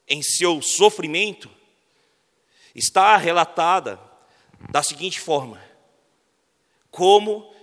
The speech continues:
que nós vamos receber o bem e não aceitar o mal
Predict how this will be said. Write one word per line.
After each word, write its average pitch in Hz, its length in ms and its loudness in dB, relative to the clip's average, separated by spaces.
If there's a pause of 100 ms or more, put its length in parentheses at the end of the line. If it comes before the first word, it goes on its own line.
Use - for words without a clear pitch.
que 147 120 -18
nós 151 360 -2
vamos 143 600 -12 (160)
receber 147 600 -2
o 220 80 -10
bem 147 400 -10 (800)
e 147 100 -12
não 156 240 -4
aceitar 135 460 -10
o 135 60 -12
mal 113 280 -14